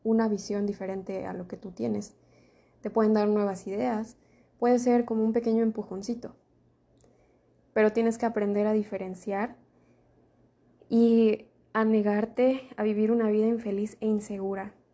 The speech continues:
por estar considerando todo el tiempo lo que los demás podrían pensar sobre ti si haces algo que realmente te hace feliz.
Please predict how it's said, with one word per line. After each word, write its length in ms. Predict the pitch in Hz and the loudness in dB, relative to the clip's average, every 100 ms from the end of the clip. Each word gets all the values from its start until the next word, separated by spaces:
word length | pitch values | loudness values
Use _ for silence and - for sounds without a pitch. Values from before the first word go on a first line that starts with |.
| _ | _
por 140 | - 196 | -8 -6
estar 260 | 190 208 | -2 -2
considerando 680 | 208 233 226 202 196 196 208 | 2 0 2 -2 -2 -2 -4
todo 260 | 214 214 220 | -2 -2 0
el 120 | 214 | -2
tiempo 320 | 214 208 208 | -2 -4 0
lo 120 | 240 220 | 0 0
que 120 | 190 | -6
los 140 | 185 | -8
demás 300 | 190 190 190 | -8 -8 -10
podrían 340 | - 196 190 196 | -10 -8 -8 -8
pensar 360 | 190 - 196 | -12 -12 -12
sobre 280 | 190 202 185 | -8 -8 -6
ti 240 | 185 294 392 | -6 -6 -6
si 200 | - 202 | -6 -6
haces 300 | 202 208 196 | -6 -10 -8
algo 260 | 196 220 | -6 -6
que 100 | 220 | -6
realmente 460 | 202 196 196 196 214 | -10 -8 -8 -8 -12
te 140 | 208 | -14
hace 160 | 196 208 | -14 -14
feliz. 360 | 202 208 - | -12 -12 -14